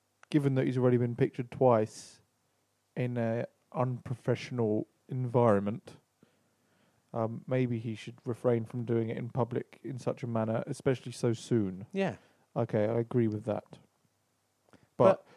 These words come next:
Speaker 1: there's no reason why he shouldn't be having a beer.
Speaker 2: I, I, I don't disagree with it. Just don't do it in the Slug and Lettuce in, in front of the Daily, a Daily Mail reporter.
Speaker 1: Well, you just sort of said that you, you do disagree with it 'cause
Speaker 2: Well,
Speaker 1: alcohol
Speaker 2: I, I
Speaker 1: slows
Speaker 2: do
Speaker 1: down
Speaker 2: think
Speaker 1: your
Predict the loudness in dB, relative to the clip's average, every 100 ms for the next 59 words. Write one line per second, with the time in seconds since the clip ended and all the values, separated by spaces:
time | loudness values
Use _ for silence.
0 | _ -2 2 4 4 2 0 -2 -2 -4
1 | -4 -4 -2 0 0 -4 _ _ _ _
2 | -8 -4 -2 -2 -2 0 -2 -2 -2 0
3 | 2 0 -8 -2 0 0 -2 -2 -4 -2
4 | -2 0 -2 -4 -8 -12 -14 -20 -20 _
5 | _ _ _ _ -2 0 -2 -6 -2 0
6 | 0 -2 2 2 2 -4 2 4 4 2
7 | 2 2 2 4 4 4 2 0 2 2
8 | 2 0 0 -4 -4 -6 -10 -4 -2 -2
9 | -4 -8 -4 -4 -4 -6 -8 2 8 10
10 | 12 8 6 6 8 8 8 4